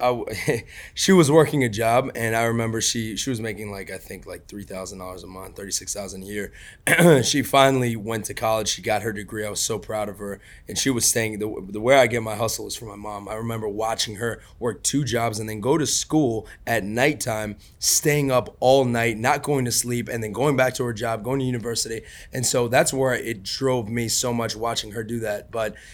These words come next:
you know, when I retired her, I remember her coming every single day, and she hated her job because her boss was nagging and angry and called her names and just nasty stuff. And I remember I was so furious. I was like, "I'm gonna beat up your boss." Like, <laughs> he used to say nasty stuff, like, just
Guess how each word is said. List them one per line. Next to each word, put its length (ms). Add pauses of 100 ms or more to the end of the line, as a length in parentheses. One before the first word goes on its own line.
(120)
you 80
know, 100
when 160
I 60
retired 460
her, 60
I 60
remember 320
her 140
coming 320
every 320
single 320
day, 240 (360)
and 100
she 120
hated 540
her 100
job 360
because 320
her 100
boss 520 (360)
was 340
nagging 640
and 140 (100)
angry 480
and 100
called 300
her 100
names 540
and 100
just 240
nasty 520
stuff. 400 (260)
And 80
I 60
remember 300
I 40
was 140
so 160
furious. 340
I 20
was 120
like, 100
"I'm 80
gonna 140
beat 220
up 100
your 100
boss." 380
Like, 160
<laughs> 260
he 80 (160)
used 160
to 60
say 260
nasty 580
stuff, 380
like, 180
just 460